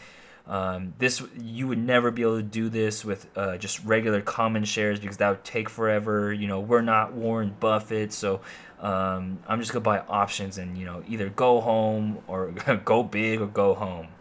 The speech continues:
This expiration date that's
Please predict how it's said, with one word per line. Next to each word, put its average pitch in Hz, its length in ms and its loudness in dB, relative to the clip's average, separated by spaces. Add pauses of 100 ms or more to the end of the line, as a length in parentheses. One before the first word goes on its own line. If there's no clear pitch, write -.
(580)
This 139 560 -4 (260)
expiration 110 800 0
date 87 440 -10 (460)
that's 107 380 -4